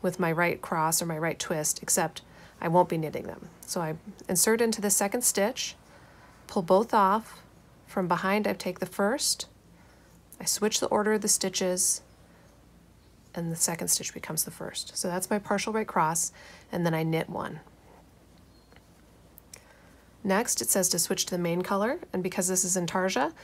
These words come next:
I'll lay my working color yarn over that I'm ending over the working yarn that I'm starting. The first instruction for main color says knit two together. So I'll knit this stitch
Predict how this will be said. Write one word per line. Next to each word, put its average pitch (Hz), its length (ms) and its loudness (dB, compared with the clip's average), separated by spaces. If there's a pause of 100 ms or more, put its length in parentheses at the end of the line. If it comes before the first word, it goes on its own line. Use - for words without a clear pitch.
(260)
I'll 208 120 0
lay 175 340 4 (640)
my 170 160 0
working 190 320 2
color 220 260 4
yarn 196 440 4
over 190 440 2 (680)
that 180 140 2
I'm 170 160 2
ending 190 440 4
over 180 240 0
the 180 80 2
working 180 300 0
yarn 175 400 0
that 175 100 -2
I'm 190 100 2
starting. 180 500 0 (1000)
The - 80 -4
first 226 320 2
instruction 214 460 2
for 196 100 -2
main 190 240 2
color 185 240 2
says 180 300 2
knit 165 160 0
two 190 120 -4
together. 226 380 0 (840)
So 196 180 0
I'll 170 160 6
knit 185 400 2 (300)
this 220 180 4
stitch - 460 2